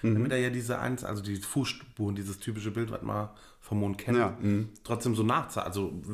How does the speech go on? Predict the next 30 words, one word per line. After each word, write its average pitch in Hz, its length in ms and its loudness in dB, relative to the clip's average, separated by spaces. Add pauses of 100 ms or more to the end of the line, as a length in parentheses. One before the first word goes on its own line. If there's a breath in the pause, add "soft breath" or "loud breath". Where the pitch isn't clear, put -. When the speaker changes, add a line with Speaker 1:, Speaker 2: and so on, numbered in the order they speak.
Speaker 2:
mega 127 280 4
lustig 120 400 0
gewesen, 98 360 -2
ne? 104 100 0
Und 110 100 2
die 101 100 2
haben 101 120 4
Speaker 1:
Mhm. 98 40 6
Speaker 2:
halt, 95 140 0 (420 loud breath)
ich - 120 -10
weiß 98 180 2
nicht, 101 100 2
ob - 80 -6
das 95 140 -2
einfach 98 200 -2
nur 101 100 0
ein 98 80 -2
Experiment 107 640 2
oder 104 180 2
ob 92 80 -4
sie 101 120 -2
wirklich - 360 -2 (340 loud breath)
täuschen 110 460 2
wollten, 127 280 2
in 117 120 0
Anführungsstrichen 117 720 -4
und 113 100 -2
so, 110 100 -6
aber 104 260 0
Speaker 1:
Mhm. 98 220 4